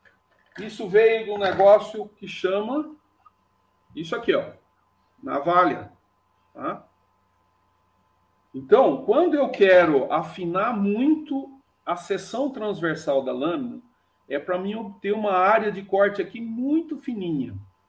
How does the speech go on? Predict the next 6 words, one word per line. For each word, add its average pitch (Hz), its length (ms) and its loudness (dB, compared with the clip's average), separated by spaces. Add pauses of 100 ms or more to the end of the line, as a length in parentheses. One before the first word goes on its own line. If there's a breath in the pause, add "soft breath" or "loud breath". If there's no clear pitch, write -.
(120)
Isso 202 300 -14
serve 202 480 -2
pra 202 180 -4
você 190 420 -4
fazer 165 680 -4 (640)
aplicações 175 1120 -4